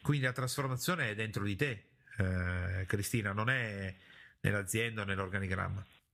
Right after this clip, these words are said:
Ti faccio un esempio. Se io ti dico: "Cristina, domani mattina tu sai che devi licenziare una persona, altrimenti, se non licenzi questa persona,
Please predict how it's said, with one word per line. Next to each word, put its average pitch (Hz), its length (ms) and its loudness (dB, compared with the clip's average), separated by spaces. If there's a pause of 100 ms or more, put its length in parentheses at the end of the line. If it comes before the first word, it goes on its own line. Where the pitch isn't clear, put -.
(1080)
Ti 131 220 2
faccio 147 300 0
un 131 80 2
esempio. 95 540 -2 (840)
Se - 180 2
io 214 120 0
ti 143 120 -4
dico: 120 240 -2
"Cristina, 113 600 0
domani 139 300 0
mattina 147 640 -2 (720)
tu 190 160 2
sai 190 540 -4 (140)
che 160 100 2
devi 156 220 0
licenziare 139 500 0
una 123 140 -4
persona, 101 480 -2 (580)
altrimenti, 131 840 0 (460)
se - 220 0
non 101 80 2
licenzi 123 400 0
questa 101 240 -2
persona, 151 500 -2